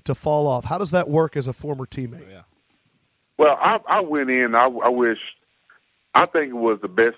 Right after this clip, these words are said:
Speaker 3: two teams in the N F L played.
Speaker 1: Okay.
Speaker 3: That's for one. So, and I told people all that week, 'cause everybody was kinda bummed out it was Atlanta playing and it wasn't gonna be a good Super Bowl. And I told guys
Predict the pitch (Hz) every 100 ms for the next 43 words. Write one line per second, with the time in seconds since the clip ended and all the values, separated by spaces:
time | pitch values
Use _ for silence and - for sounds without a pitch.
0 | - 113 - 117 110 101 104 98 104 104
1 | - 98 90 92 - 95 87 78 76 _
2 | 135 98 110 139 92 85 87 85 82 _
3 | _ _ - 101 92 90 - _ _ _
4 | _ _ 110 113 107 - 165 156 - 117
5 | 98 98 95 _ _ _ _ _ - 117
6 | 127 117 110 98 101 85 _ - 95 113
7 | 123 117 113 104 95 - 110 101 85 98
8 | 95 92 95 90 87 85 85 90 92 90
9 | - 92 92 92 90 87 90 85 87 87
10 | 87 80 82 - - 76 76 76 73 -
11 | _ _ _ _ - - 104 104 139 139
12 | 110 107 101